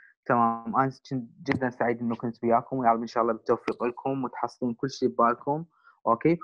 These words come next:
وأنتظر منكم feedback، يعني سواء على التليجرام أو على الماسنجر، أي شيء مثلًا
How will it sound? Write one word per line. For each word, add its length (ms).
وأنتظر 320
منكم 340
feedback، 460
يعني 120
سواء 180
على 180
التليجرام 640
أو 100
على 100
الماسنجر، 460
أي 120
شيء 200
مثلًا 280